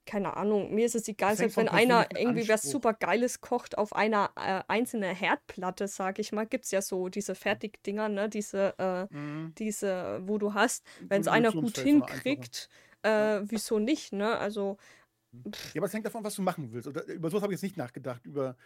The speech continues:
Speaker 2: solche Videos, aber könnte man natürlich auch machen halt, ne, ja? Ich meine, man hat ja schon alles Mögliche gesehen. Ich hab schon Videos gesehen, wo ich dachte, "Um Gottes Willen."
Speaker 1: <laughs> Ja, es
Speaker 2: Kannst
Speaker 1: kommt
Speaker 2: du
Speaker 1: halt,
Speaker 2: deine,
Speaker 1: es kommt halt
Speaker 2: kannst du
Speaker 1: immer
Speaker 2: das
Speaker 1: drauf an.
Speaker 2: zeigen? Ne?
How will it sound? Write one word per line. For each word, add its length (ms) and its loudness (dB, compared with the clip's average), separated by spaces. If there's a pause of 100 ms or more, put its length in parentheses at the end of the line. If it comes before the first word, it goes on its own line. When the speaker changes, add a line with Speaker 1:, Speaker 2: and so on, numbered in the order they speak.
(220)
Speaker 2:
solche 380 -2
Videos, 180 -8
aber 120 -6
könnte 120 -12
man 60 -8
natürlich 200 -6
auch 140 -8
machen 280 -12
halt, 180 -14
ne, 200 -10
ja? 180 -10 (240)
Ich 60 -20
meine, 140 -16
man 100 -12
hat 80 -12
ja 100 -10
schon 140 -16
alles 180 -14
Mögliche 240 -12
gesehen. 180 -10
Ich 60 -8
hab 60 -10
schon 160 -8
Videos 240 -8
gesehen, 240 -8
wo 40 -10
ich 80 -12
dachte, 200 -12
"Um 80 -10
Gottes 280 -14
Willen." 220 -8 (420)
Speaker 1:
<laughs> 720 -8 (100)
Ja, 80 6
es 100 6
Speaker 2:
Kannst 220 8
Speaker 1:
kommt 20 6
Speaker 2:
du 0 -
Speaker 1:
halt, 60 8
Speaker 2:
deine, 260 4 (180)
Speaker 1:
es 160 0
kommt 200 4
halt 140 6
Speaker 2:
kannst 60 2
du 20 2
Speaker 1:
immer 80 4
Speaker 2:
das 100 -4
Speaker 1:
drauf 200 0
an. 260 2
Speaker 2:
zeigen? 120 -8 (680)
Ne? 240 -10